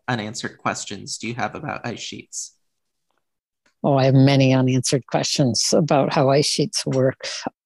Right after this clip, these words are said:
Speaker 2: I'm very excited about a young woman scientist I work with is just in the process of launching, of looking at rivers in northern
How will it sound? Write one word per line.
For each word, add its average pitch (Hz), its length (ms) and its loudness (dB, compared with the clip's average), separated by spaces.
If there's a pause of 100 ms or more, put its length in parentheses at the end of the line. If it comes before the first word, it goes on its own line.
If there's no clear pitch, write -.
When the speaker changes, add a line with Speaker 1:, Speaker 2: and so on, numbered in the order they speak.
(120)
Speaker 2:
I'm 151 480 6
very 147 460 6
excited 147 560 0
about 139 220 0
a 139 180 -2
young 143 280 6 (360)
woman 139 220 6
scientist 139 500 -2
I 151 60 4
work 143 260 0
with 147 120 4
is 139 200 0
just - 680 -6 (100)
in 160 140 6
the 143 80 6
process 156 580 -2
of 147 120 0
launching, 143 520 2
of 139 120 -2 (500)
looking 156 540 6
at 147 240 0 (100)
rivers 190 640 4
in 226 240 0 (180)
northern 214 520 4